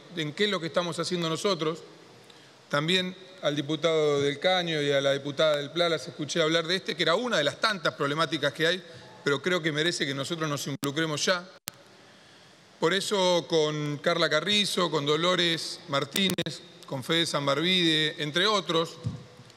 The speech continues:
también Gonzalo del Cerro, el veintisiete de marzo presentamos un proyecto para que el, desde el Ejecutivo no se pueda cobrar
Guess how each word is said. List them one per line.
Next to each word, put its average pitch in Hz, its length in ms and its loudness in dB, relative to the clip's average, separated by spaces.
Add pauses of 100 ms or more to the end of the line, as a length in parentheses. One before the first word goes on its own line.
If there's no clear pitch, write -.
también 151 240 0
Gonzalo 165 340 0
del 151 120 0
Cerro, 170 280 0
el 156 80 2
veintisiete 151 460 -2
de 190 60 0
marzo 190 280 -2
presentamos 165 540 -2
un 180 100 -2
proyecto 175 560 -2 (640)
para 151 200 2
que 156 80 2
el, 156 200 -2
desde 151 200 0
el 156 80 2
Ejecutivo 165 680 0 (1200)
no 170 140 0
se 190 160 0
pueda 208 320 2
cobrar 196 480 2